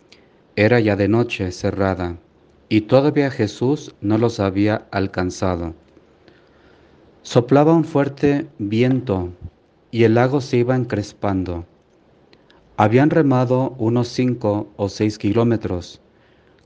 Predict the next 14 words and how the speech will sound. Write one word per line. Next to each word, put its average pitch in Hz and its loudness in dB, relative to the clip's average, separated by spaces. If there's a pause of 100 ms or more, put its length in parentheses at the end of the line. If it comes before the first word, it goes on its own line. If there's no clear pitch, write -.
(100)
cuando 113 4
vieron 147 4
a 143 0
Jesús 117 -4
que 127 -6
se 113 -4
acercaba 107 -2
a 101 -4
la 98 0
barca, 98 -2 (560)
caminando 110 2
sobre 98 -4
el 98 0
lago, 87 -4